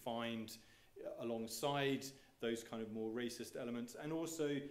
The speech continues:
maybe to kind of nuance some of our perspectives on what we would quite simply designate as something that was racist, like how was it racist or in what ways, or could we find elements that maybe were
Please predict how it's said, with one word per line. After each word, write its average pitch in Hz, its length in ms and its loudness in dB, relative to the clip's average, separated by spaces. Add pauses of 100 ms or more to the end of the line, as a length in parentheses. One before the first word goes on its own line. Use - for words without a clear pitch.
(240)
maybe 147 500 2
to 135 140 -4
kind 131 240 -4
of 120 120 -4
nuance 139 460 0
some 120 260 -2
of 110 100 -4
our 113 100 2
perspectives - 800 -2
on 117 240 -2
what 123 220 -2
we 113 140 -4
would 110 200 -6 (200)
quite 113 260 -6
simply 110 300 -8
designate 104 540 -6
as - 80 -12
something 101 300 -8
that 101 120 -10
was 113 100 -12
racist, - 460 -2
like - 200 -6
how 127 160 2
was 120 220 0
it 127 160 -2
racist 120 560 -2
or 104 120 -4
in 104 80 -10
what 113 200 -4
ways, 123 460 -2 (280)
or 123 200 0
could 143 160 0
we 135 80 4
find 131 300 0
elements 123 440 -2
that 131 180 -4
maybe 120 340 0
were 117 260 2